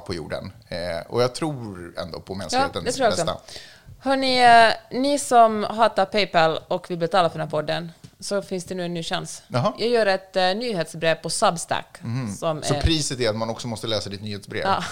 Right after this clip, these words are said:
Speaker 2: Nej, men det är jättebra. Det kommer en gång i veckan och då listar jag alla de bästa artiklarna jag har läst under veckan.
Speaker 1: Ja.
Speaker 2: Det är faktiskt guld. Det tar ganska länge för mig att göra det där, för att inte tala om hur länge det tar att läsa de här artiklarna. Men då plockar jag verkligen ut.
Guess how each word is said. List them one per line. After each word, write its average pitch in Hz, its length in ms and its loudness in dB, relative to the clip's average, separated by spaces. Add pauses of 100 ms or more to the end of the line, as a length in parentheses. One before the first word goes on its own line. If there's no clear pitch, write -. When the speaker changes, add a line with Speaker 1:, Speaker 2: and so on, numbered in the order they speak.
(140)
Speaker 2:
Nej, 285 120 2
men 311 80 0
det 311 60 0
är 320 60 2
jättebra. 269 400 2
Det 202 60 0
kommer 254 220 2
en - 80 2
gång 247 100 0
i - 20 2
veckan 254 360 -2
och 220 60 -2
då 240 80 0
listar 233 260 -4
jag 196 160 4
alla 240 160 2
de 202 140 0
bästa 196 280 2
artiklarna 160 540 -2
jag 156 100 0
har 147 120 0
läst 143 240 -4
under 143 140 -4
veckan. 147 420 -6
Speaker 1:
Ja. 123 280 -2
Speaker 2:
Det 262 60 0
är 254 40 -10
faktiskt 247 300 -2
guld. 175 320 2
Det - 60 -2
tar 208 120 4
ganska 196 220 -2
länge 190 180 0
för - 60 -12
mig 160 120 -2
att 170 60 -4
göra 170 160 0
det 143 60 -8
där, 147 260 0
för 165 100 -10
att - 80 -8
inte 151 120 -8
tala 156 140 2
om 151 80 -4
hur 160 80 -6
länge 156 140 -4
det 147 60 -4
tar 156 100 -2
att 151 60 0
läsa 156 220 -2
de 143 40 -6
här 143 60 -4
artiklarna. 147 440 -6 (320)
Men 196 260 0
då 208 60 -4
plockar 208 280 -2
jag 180 60 6
verkligen 170 260 0
ut. 147 220 -6